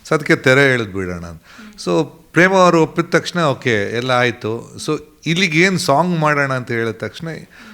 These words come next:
ಒಂದು ಐಡಿಯಾ ಉಪ್ಪಿ ಅವ್ರದ್ದು, ಯಾವುದು ಮತ್ತೆ ಕನ್ಫ್ಯೂಷನ್, ಯಾಕಂದರೆ ಸಾಂಗ್ ಹೆಂಗೆ, ಆ, ಟೂ ತ್ರೀ ಮೀನಿಂಗ್ಸ್ ಅಂತ ಬರುತ್ತೆ, ಎರಡು ಮೀನಿಂಗ್ ಇದೆ. ಪಿಕ್ಚರಲ್ಲಿ ಎರಡು ಮೀನಿಂಗ್ ಇತ್ತು. So ಅದು ಬಂದು ಏನಿಲ್ಲ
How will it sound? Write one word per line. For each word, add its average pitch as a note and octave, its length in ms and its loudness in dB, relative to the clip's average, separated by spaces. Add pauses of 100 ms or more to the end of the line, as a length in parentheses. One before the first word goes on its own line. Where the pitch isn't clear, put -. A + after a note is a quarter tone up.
(120)
ಒಂದು C#3 180 2
ಐಡಿಯಾ C#3+ 260 4 (600)
ಉಪ್ಪಿ G#2 240 -4
ಅವ್ರದ್ದು, F2+ 240 0
ಯಾವುದು G2+ 500 -8 (1200)
ಮತ್ತೆ E3+ 280 0
ಕನ್ಫ್ಯೂಷನ್, D#3+ 520 -2
ಯಾಕಂದರೆ C3+ 560 -6 (640)
ಸಾಂಗ್ E3 420 0
ಹೆಂಗೆ, A#2 600 -2 (520)
ಆ, F#2+ 60 -14 (1160)
ಟೂ C#3+ 340 0
ತ್ರೀ A2 440 -2
ಮೀನಿಂಗ್ಸ್ A#2+ 380 -2
ಅಂತ G2 180 -2
ಬರುತ್ತೆ, F2+ 460 -4
ಎರಡು G2 200 -2
ಮೀನಿಂಗ್ F#2 340 -8
ಇದೆ. A2 280 -10 (100)
ಪಿಕ್ಚರಲ್ಲಿ E3 480 0
ಎರಡು A2+ 220 0
ಮೀನಿಂಗ್ G2 340 -6
ಇತ್ತು. - 320 -16 (560)
So D3+ 60 0
ಅದು E3 180 2
ಬಂದು E3 200 -2
ಏನಿಲ್ಲ D3 520 0